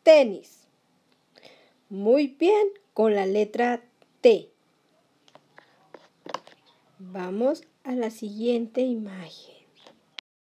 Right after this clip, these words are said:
Vamos a poner atención.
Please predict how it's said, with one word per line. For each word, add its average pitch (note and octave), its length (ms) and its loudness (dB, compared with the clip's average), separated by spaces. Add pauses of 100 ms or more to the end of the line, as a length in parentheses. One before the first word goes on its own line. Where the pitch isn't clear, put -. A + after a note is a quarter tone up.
(1500)
Vamos E4 480 4
a G#4+ 60 -4
poner A3 320 2
atención. G#3 920 -4